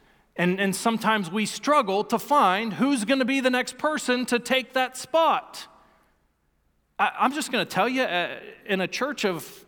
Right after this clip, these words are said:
I mean, there's, we average maybe four fifty to five hundred, but there's about seven hundred-ish members in this church. We shouldn't struggle to find people to serve.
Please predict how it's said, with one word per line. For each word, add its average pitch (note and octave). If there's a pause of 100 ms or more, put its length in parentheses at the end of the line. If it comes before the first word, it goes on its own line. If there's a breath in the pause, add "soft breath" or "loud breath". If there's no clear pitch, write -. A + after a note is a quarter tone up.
I D3+
mean, E3+
there's, F3+ (480 loud breath)
we F3+
average G3+
maybe F#3+
four A3
fifty G#3+
to G3
five G3
hundred, G3+
but F3
there's G#3
about G#3+
seven G3
hundred-ish G3+
members A3
in G#3+
this A3+
church. - (680 soft breath)
We C4+
shouldn't D#4
struggle C#4
to B3+
find D#4
people A#3+
to C#4+
serve. E4+